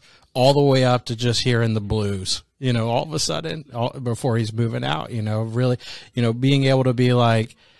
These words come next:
"Hey, play this," and he could, you know, kinda pick it up, or giving him a song, you know, he might not have practiced it, but he can hear it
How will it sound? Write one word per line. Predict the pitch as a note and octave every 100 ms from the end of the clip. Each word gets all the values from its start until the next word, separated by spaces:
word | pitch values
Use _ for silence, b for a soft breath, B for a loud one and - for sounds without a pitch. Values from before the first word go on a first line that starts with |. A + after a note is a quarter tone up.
| b b
"Hey, | - C#3
play | - D#3+ D3
this," | C#3 B2+ G#2+ -
and | A2
he | B2+ C3
could, | B2 A#2 C3+ _
you | E3+ C3
know, | A2+ A#2 -
kinda | A2 F#3+
pick | D#3 C#3+
it | C3
up, | B2 C3
or | C#3+ C3
giving | A#2+ C#3+ C#3 C3+
him | C3+
a | A#2+
song, | - A2 A2+ B2+ C#3 D3
you | C#3+
know, | B2+
he | B2
might | B2 B2+
not | B2
have | A#2+ -
practiced | B2 A2 - B2 C3+
it, | B2+
but | B2
he | A2+
can | A2+
hear | G#2+ A2+ A#2+
it | C3+